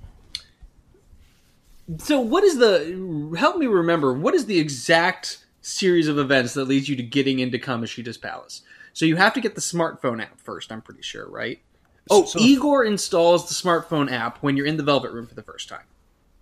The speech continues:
Speaker 2: Yeah, it's after you visit the school, I think. A-, after you visit the school with, um, Coffee Uncle. Yeah, you, you go to the Velvet Room in your sleep after seeing that weird app show up.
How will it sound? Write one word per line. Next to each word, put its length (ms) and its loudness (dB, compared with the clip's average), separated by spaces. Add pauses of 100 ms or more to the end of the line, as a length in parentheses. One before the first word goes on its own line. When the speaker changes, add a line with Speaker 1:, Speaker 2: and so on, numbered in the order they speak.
(120)
Speaker 2:
Yeah, 180 -8
it's 160 -6
after 260 -4
you 60 -6
visit 280 -8
the 60 -12
school, 520 -6
I 100 -8
think. 300 -14
A-, 140 -2
after 200 -2
you 40 -10
visit 160 -6
the 60 -8
school 400 -6
with, 320 -10
um, 360 -8 (120)
Coffee 380 -8
Uncle. 360 -16 (300)
Yeah, 180 -2
you, 200 -10 (220)
you 100 -10
go 80 0
to 80 -2
the 60 0
Velvet 260 -2
Room 180 -8
in 100 -8
your 100 -8
sleep 360 -6
after 220 -8
seeing 280 -2
that 220 -8
weird 240 -6
app 240 -6
show 300 -10
up. 240 -18